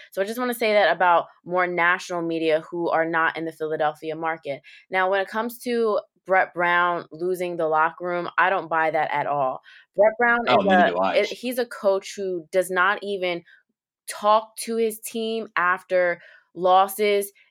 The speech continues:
Speaker 1: to yell at them, to scream at them, because he doesn't find it productive. And at first when I heard that, it took me back to when I was younger and played, uh, bad basketball games and the coach would come and yell and scream at us. I'm like, "That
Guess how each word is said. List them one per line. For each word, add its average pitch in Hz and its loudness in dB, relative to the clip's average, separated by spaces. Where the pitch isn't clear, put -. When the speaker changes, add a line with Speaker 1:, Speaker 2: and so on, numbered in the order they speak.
Speaker 1:
to 185 -4
yell 185 4
at 190 0
them, 185 2
to 185 -14
scream 190 -4
at 180 -2
them, 185 0
because 175 -8
he 214 -6
doesn't 196 -2
find 175 0
it 160 -2
productive. 165 -2
And 180 0
at 185 0
first 330 2
when 311 -4
I 277 -2
heard 233 -2
that, 165 4
it 208 0
took 262 0
me 240 -2
back 208 2
to 202 0
when 180 0
I 196 6
was 185 0
younger 180 0
and 170 -2
played, 175 -2
uh, 165 4
bad 175 4
basketball 170 2
games 165 -4
and 160 -4
the 160 -10
coach 180 -2
would 151 -18
come 180 -2
and 160 -4
yell 175 4
and 160 -8
scream 262 -6
at 190 0
us. 180 2
I'm 190 -8
like, 175 -2
"That 185 2